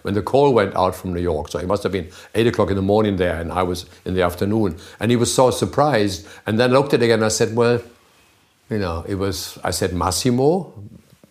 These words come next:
he's always, he does white on red. I like white on red." So I did one of my typefaces. It said, "Massimo," la-, very large, and underneath, um, "Massimo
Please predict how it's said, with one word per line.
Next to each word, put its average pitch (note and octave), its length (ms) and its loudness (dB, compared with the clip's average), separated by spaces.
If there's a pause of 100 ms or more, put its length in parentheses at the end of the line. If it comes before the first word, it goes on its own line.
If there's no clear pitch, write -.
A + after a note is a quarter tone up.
(100)
he's G#2+ 320 -2
always, A2 300 2
he G#2 100 -2
does F#2+ 220 0
white F2+ 240 -2
on F2 140 -2
red. D2+ 200 -8
I G2+ 100 0
like F2+ 260 -2
white D2+ 180 -8
on C2+ 120 -12
red." C2+ 260 -12 (240)
So - 120 -6
I F2 80 -2
did G#2+ 180 -2
one G#2 140 2
of A2 60 2
my A#2+ 160 2
typefaces. G2 600 -4
It F#2 80 -8
said, E2 180 -6
"Massimo," C#3 680 -2 (340)
la-, F#2+ 200 0
very A#2 260 4
large, G#2+ 440 2 (180)
and G2 140 -4
underneath, G#2+ 560 -2 (400)
um, F#2+ 640 0 (2000)
"Massimo A2+ 960 2